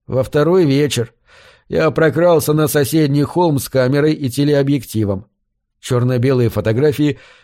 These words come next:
были достаточно четкими, будто снятые местным эскдельским умельцем. На них были двадцать мужчин и женщин, наблюдающих за гостиницей и ее играющими обитателями. Они были похожи на натуралистов, исследующих образ нашего поведения,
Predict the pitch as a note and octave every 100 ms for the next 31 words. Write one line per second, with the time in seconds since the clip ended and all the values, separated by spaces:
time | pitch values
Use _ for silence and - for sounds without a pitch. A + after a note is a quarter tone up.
0 | - D3 D#3 D3 C#3+ D#3 D3 D3 D3+ D3+
1 | - F#3 - C3 A2+ G#2+ C3+ - B2 -
2 | D3 D3 C3 A#2+ D3 C3 C3+ C3+ - _
3 | _ B2+ G#2+ G#2+ C#3+ C#3 - C3+ C#3 D3
4 | A#2 F#2 D2+ C#2 _ _ _ _ A2 C#3+
5 | F#3+ D3+ C3 D3+ C#3 C3+ D#3+ D#3+ D3+ B2+
6 | C#3 - D3+ D3+ D3+ B2 C#3 A#2 - A2
7 | A2+ A#2 A#2+ C3 C3+ B2+ C3+ A2+ B2+ A#2+
8 | G2+ E3 D#3 C3+ D3 C3+ C3+ B2 A#2+ C#3+
9 | B2+ B2+ C3 B2+ - C3 C3 B2+ B2 A2
10 | G2 F2 D#2 - _ _ _ _ _ C#3+
11 | F3 E3+ E3+ D#3+ D3+ E3+ C#3+ D#3 D3+ D#3+
12 | D#3 E3 E3+ E3+ B2+ A#2+ A#2 - - -
13 | A2+ C3 C#3+ C3 B2+ - A#2 D3+ C#3 C3+
14 | B2+ C3+ - C3+ C3 C3+ C#3 C3 B2 F#2
15 | D2+